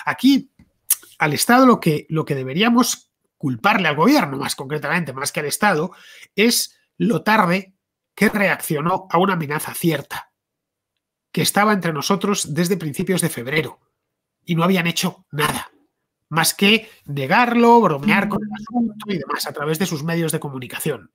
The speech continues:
Nos vimos el quince de marzo como nos vimos, porque durante un mes y medio, los encargados de que una cosa así no sucediese, y se les paga,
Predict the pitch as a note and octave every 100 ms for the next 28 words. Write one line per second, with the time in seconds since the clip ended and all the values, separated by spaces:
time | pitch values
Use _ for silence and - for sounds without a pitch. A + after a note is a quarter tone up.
0 | _ _ _ _ _ - E3 C#3+ G#3+ C4+
1 | C4 G#3 G#3 G3 F#3+ E3+ D#3+ D#3 D#3 D3+
2 | C#3+ B2+ A#2+ A3+ F#3 E3+ - - - -
3 | _ F3+ F3+ F3+ E3 E3+ D#3 D#3+ - A#3+
4 | B3+ A#3 - E3+ G#3+ F3+ C#3 G3+ _ _
5 | _ _ _ _ _ _ _ F3 E3+ F3
6 | D#3+ C#3+ C#3 G3 C#4+ G3 C#3 C3+ D3 C#3
7 | - - - _ F#3 A#3 A#3 A3+ F3+ -
8 | G#3+ E3 - G#3+ D3+ D#3 A#3 - F3+ E3+
9 | B2 - G#3 F#3+